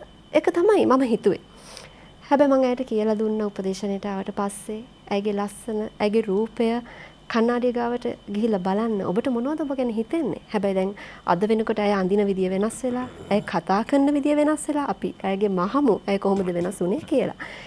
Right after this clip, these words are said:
ඉතින් ඇයගේ වටිනාකම පෙන්නලා දුන්නා. අනිත් දේ තමයි නිල්මිනි, අ, ඇය අපි ළඟට යොමු වෙනකොට,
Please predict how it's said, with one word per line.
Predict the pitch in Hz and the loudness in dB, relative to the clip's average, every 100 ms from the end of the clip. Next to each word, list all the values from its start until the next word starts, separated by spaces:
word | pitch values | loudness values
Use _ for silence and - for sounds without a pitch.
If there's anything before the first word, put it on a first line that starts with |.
| - | -10
ඉතින් | - 370 381 | -2 0 0
ඇයගේ | 220 247 277 311 | 0 0 2 0
වටිනාකම | 196 190 233 269 254 185 | -2 0 0 0 0 -4
පෙන්නලා | 175 160 - - | -2 -4 -4 -8
දුන්නා. | - - - - - - - - | -8 -8 -10 -14 -18 -20 -12 -2
අනිත් | 285 370 | 2 2
දේ | 381 370 | 2 0
තමයි | 302 233 226 | 2 0 2
නිල්මිනි, | 262 269 226 175 190 330 - - | 2 2 0 0 0 -2 -8 -12
අ, | - 202 190 | -2 0 0
ඇය | 196 226 | 0 0
අපි | 214 - | 0 -2
ළඟට | 233 226 226 | -2 -2 0
යොමු | 226 190 202 | 0 0 2
වෙනකොට, | 208 202 208 | 0 0 -4